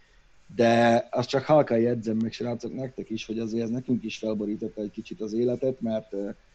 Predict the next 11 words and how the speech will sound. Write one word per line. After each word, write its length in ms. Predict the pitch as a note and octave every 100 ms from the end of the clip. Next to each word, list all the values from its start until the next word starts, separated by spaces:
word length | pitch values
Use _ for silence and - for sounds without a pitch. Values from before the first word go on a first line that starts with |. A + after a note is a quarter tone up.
| - - -
lényegében 480 | A#2+ A#2 A2+ A2+ A#2+
az 100 | A#2+
összes 340 | G2 - G#2+
külföldi 440 | - A2+ - G#2 G2+
sajtóút, 580 | - A#2 A2+ A2 G2 G#2
amire 260 | G#2 F#2
mentünk 440 | G#2 A2 A2 G2 F#2+
volna, 320 | A2+ G#2+ F#2
az 140 | G2+
így 140 | G#2+ G#2+
most 160 | A2+